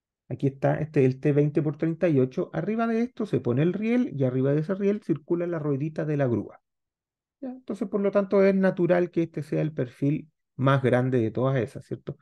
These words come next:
Por el otro lado, ¿cierto? El de acá, fíjense, es un L ocho nueve, el que va por fuera, y el de abajo también, un L ocho. O sea, en realidad es el enrejado de adentro, el que es más potente, porque es el que lleva las cargas verticales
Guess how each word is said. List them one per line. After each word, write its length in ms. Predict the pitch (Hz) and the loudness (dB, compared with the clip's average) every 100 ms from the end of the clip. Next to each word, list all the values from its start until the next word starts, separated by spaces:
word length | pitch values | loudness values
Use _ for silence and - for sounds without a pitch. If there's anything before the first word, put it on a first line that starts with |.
| _ _ _ _ _ | _ _ _ _ _
Por 140 | 147 | 2
el 120 | 156 233 | 4 2
otro 200 | 185 123 | 2 2
lado, 340 | 107 107 180 | 0 -2 -4
¿cierto? 300 | - - - | -8 -6 -4
El 80 | 165 | -2
de 100 | 185 | -2
acá, 320 | 170 185 254 | 2 0 0
fíjense, 440 | - 196 175 170 - | -6 -2 -2 -2 -4
es 140 | - | 0
un 180 | 160 165 | 2 4
L 220 | 190 175 | 6 6
ocho 320 | 175 208 214 196 | 6 4 0 -2
nueve, 400 | 190 143 104 - _ _ _ - | 0 0 -2 -8 _ _ _ -14
el 140 | 139 | -6
que 80 | 156 | -2
va 100 | 151 | -2
por 140 | 147 | -4
fuera, 360 | - 120 104 107 _ | -2 -4 -4 -10 _
y 100 | 143 | -8
el 80 | 147 | -4
de 60 | 151 | -2
abajo 240 | 165 160 | -2 -2
también, 340 | 170 151 127 | -2 0 0
un 140 | 123 135 | 0 -2
L 180 | 143 127 | 0 0
ocho. 260 | 107 - | -2 -8
O 680 | - _ _ _ _ _ _ | -16 _ _ _ _ _ _
sea, 100 | 269 | -4
en 100 | 202 | 0
realidad 420 | 180 156 170 202 - | 2 4 4 2 0
es 200 | 165 175 | -2 0
el 100 | 160 | 0
enrejado 580 | 143 123 - 127 156 | 0 -4 -2 -2 0
de 120 | 131 107 | 0 0
adentro, 440 | 104 135 131 117 | 0 0 0 -6
el 120 | 98 | -6
que 140 | - 113 | -2 -2
es 120 | 107 _ _ _ _ | -2 _ _ _ _
más 280 | 123 135 135 | -2 -2 0
potente, 540 | 120 113 143 143 143 147 | -2 4 4 4 0 -4
porque 300 | 135 - 127 | -4 -4 -4
es 80 | |
el 120 | 131 127 | -2 -4
que 140 | 123 | -6
lleva 240 | 123 131 | -2 0
las 140 | 127 - | -2 -4
cargas 340 | 120 127 123 | -4 -2 -4
verticales 600 | 123 131 147 139 117 139 | -4 -4 -8 -2 0 0